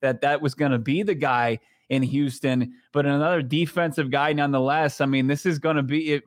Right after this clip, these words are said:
it really seems like it's trending towards the Arizona Cardinals, uh, maybe going with the defensive-minded guy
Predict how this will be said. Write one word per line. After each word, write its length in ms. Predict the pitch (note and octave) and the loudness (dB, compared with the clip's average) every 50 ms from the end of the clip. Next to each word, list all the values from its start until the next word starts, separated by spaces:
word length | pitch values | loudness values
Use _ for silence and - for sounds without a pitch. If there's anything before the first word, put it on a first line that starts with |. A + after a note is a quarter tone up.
| C#3+ C3+ | -6 -4
it 140 | A#2+ C#3 C3+ | -2 -2 0
really 280 | B2+ C3+ C#3+ E3 E3+ D3+ | 0 0 0 2 0 0
seems 340 | - - D#3+ E3 F3 D#3+ D3+ | -2 -2 -4 -2 -2 0 0
like 160 | D3+ C#3 C3 | 0 0 0
it's 160 | C#3 - - | -2 -2 -4
trending 480 | - - E3+ D3+ D#3+ E3 D#3+ D3 C#3 - | -6 -4 -2 -2 0 0 -2 -2 -2 -2
towards 560 | - D3+ D#3+ E3 D#3 D3 C#3 C3 B2+ - - _ _ _ _ _ - | 0 0 0 2 2 2 0 0 -2 -6 -12 _ _ _ _ _ -4
the 100 | - C#3 | -2 0
Arizona 360 | D3 D#3 D3+ C#3 D3+ D3 C#3+ | 0 2 0 0 0 0 0
Cardinals, 600 | C3+ - C#3+ C#3+ D#3 D3+ C#3+ C#3 C3+ C3 B2 - _ _ _ _ _ _ - | 0 0 0 0 0 0 0 0 0 -2 -2 -6 _ _ _ _ _ _ -6
uh, 360 | - B2 B2 A#2+ A#2+ A#2 - - _ - - _ _ _ _ _ _ - | -2 0 2 2 2 0 0 -4 _ -20 -20 _ _ _ _ _ _ -6
maybe 280 | C#3 C#3 - E3 D#3+ D3+ | -2 0 0 0 0 0
going 380 | B2+ D3 C#3+ D#3 E3+ E3+ E3 | 0 0 0 0 0 0 0
with 160 | D#3+ D#3+ D#3 - | -2 -2 -2 -2
the 100 | C#3+ C3+ | -4 -2
defensive-minded 1040 | B2+ C#3 C3+ - - D#3 D#3 D3+ - D#3 C#3 B2+ C#3 C3+ C3 C#3+ D#3 D#3+ D#3 C3+ B2+ | -2 -2 -2 0 -2 -2 -2 -2 -2 -4 -4 -2 -2 0 0 0 0 0 -2 -2 0
guy 440 | C#3 C#3 C#3+ D3+ D3+ D3 D3 B2 | 0 0 2 2 2 0 -2 -4